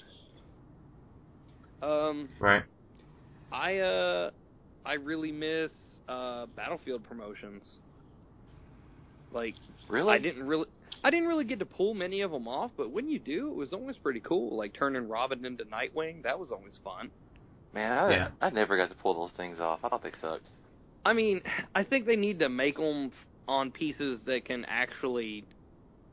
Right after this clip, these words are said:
Speaker 1: potentially get a promotion. <laughs> You know what I mean?
Speaker 3: <laughs>
Speaker 1: Like,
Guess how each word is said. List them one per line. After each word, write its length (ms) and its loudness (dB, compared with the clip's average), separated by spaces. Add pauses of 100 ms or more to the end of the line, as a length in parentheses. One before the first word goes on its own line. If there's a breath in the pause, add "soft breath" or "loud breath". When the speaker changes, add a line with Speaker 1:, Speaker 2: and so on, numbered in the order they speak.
(260)
Speaker 1:
potentially 580 0
get 340 2
a 120 4
promotion. 760 6
<laughs> 200 -2 (520 soft breath)
You 100 -2
know 120 4
what 160 4
I 80 8
mean? 400 0
Speaker 3:
<laughs> 0 -
Speaker 1:
Like, 300 -4